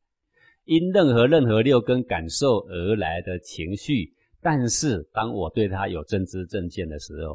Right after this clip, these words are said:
我对它完全的看实相，不攀附任何好恶意义的时候，它对我是毫无影响。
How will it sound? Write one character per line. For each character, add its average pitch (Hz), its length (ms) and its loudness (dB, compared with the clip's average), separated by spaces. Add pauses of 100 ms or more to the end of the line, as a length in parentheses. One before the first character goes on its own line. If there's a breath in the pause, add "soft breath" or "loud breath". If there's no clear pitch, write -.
我 92 80 -10
对 135 180 -4
它 120 160 -4 (140)
完 104 200 0
全 90 280 -4
的 87 140 -6
看 104 200 -4
实 78 220 -10
相， 78 260 -6 (300 soft breath)
不 139 80 0
攀 127 240 0
附 131 120 -2
任 120 160 0
何 87 140 -2
好 127 260 0
恶 110 240 0
意 101 280 -6
义 87 40 -8
的 82 120 -12
时 80 200 -12
候， 85 80 -8 (280 soft breath)
它 190 200 0 (120)
对 180 200 6
我 90 240 0 (120)
是 - 120 -10
毫 80 200 -4
无 80 120 -6
影 76 160 -8
响。 92 160 -18